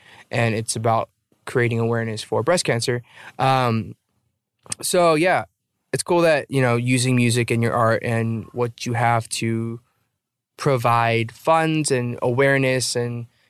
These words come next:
campaign for certain causes that are very important. And I feel like I've been talking about that a good bit recently, which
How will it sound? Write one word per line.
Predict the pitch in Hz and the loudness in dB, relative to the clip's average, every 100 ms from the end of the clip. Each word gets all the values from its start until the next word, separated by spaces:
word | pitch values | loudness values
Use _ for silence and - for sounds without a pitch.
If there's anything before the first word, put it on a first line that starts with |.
| - | -6
campaign | 143 131 120 131 123 120 117 117 _ _ _ | 0 0 0 0 2 0 -2 -8 _ _ _
for | - 120 | -2 0
certain | 113 - 120 | 0 -2 -4
causes | 110 113 113 113 | -4 -2 -2 -4
that | 117 110 - | -2 -2 -2
are | 117 | -4
very | 117 110 113 120 _ - | -2 -2 -4 -12 _ -12
important. | 120 175 107 113 _ _ | -6 -4 -4 -8 _ _
And | 120 120 120 | -4 0 0
I | |
feel | 117 185 | 0 -2
like | 196 - _ _ - | -2 -6 _ _ -12
I've | 139 | -10
been | 143 | -4
talking | 160 165 147 | -4 -2 -2
about | 123 120 | -2 -2
that | 113 92 _ _ - | -6 -6 _ _ -8
a | |
good | 131 131 | -4 0
bit | 147 | 0
recently, | 98 117 - 98 - _ _ _ _ _ _ _ _ _ | -2 -10 -14 -18 -20 _ _ _ _ _ _ _ _ _
which | 117 117 - - | -8 -8 -8 -18